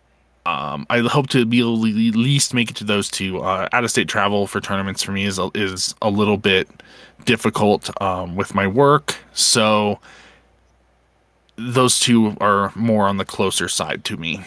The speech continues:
So hopefully I'll be able to make, uh, those, as I'd like to, I'd like to do more than just the one. I think it might be a pretty good, uh, spread for tournaments this coming year.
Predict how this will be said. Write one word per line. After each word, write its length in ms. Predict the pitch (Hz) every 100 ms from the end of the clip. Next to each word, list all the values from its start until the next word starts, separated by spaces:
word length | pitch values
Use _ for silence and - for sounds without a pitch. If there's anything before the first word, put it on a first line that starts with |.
| -
So 420 | - 113 98 95 85 - - _ _ _ _ _ -
hopefully 320 | 117 107 101
I'll 60 | 98
be 60 |
able 120 | 98
to 60 | 95
make, 300 | 95 95 - -
uh, 260 | 101 92 90
those, 340 | 107 90 90
as 120 | 98 120
I'd 120 | 170
like 160 | 190
to, 200 | - 120 -
I'd 160 | 147
like 140 | 175 147
to 100 | 127
do 220 | 123 127
more 260 | 113 110 101
than 280 | 98 95
just 420 | 98 101 95 - -
the 80 |
one. 520 | 92 87 69 50 - - - - - - _ _ - 98
I 380 | 98 104 127
think 220 | 131 147 143
it 60 |
might 220 | 117 139
be 100 | -
a 60 | 147
pretty 260 | - 147 135
good, 400 | 143 147 143 147
uh, 420 | 143 147 139 135 - _ _ -
spread 480 | - - 127 139
for 180 | - 131
tournaments 500 | - 143 196 120 104
this 180 | 95 -
coming 260 | 98 98 98
year. 220 | 98